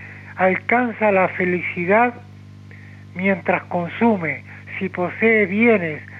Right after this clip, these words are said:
si gasta, si desperdicia, desperdicia más de lo que gasta, llena la tierra y el, los mares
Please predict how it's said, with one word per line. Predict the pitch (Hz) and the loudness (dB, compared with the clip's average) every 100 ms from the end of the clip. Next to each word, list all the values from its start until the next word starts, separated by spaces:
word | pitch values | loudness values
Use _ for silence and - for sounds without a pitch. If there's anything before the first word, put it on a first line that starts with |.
| - - - | -18 -14 -8
si | 190 | 0
gasta, | 214 220 - - 165 156 - | 2 2 -2 -2 -2 -2 -8
si | |
desperdicia, | 156 165 - 170 180 226 175 - - - - - - - | -4 -4 -2 -4 0 0 0 -6 -8 -8 -16 -16 -12 -4
desperdicia | 196 - 196 226 208 - | -2 0 0 0 -2 -2
más | 190 208 180 | 0 0 0
de | 190 | -2
lo | 180 | -2
que | - 170 | -2 2
gasta, | 220 196 - 175 160 - - - - | 2 0 -2 -4 -4 -6 -14 -10 0
llena | 214 208 202 | 2 4 2
la | 180 | 2
tierra | 180 208 202 196 | 0 0 2 2
y | 180 175 | 2 0
el, | 170 165 - | -2 -6 -8
los | 180 - - | -8 -6 2
mares | 220 208 180 | 2 2 -2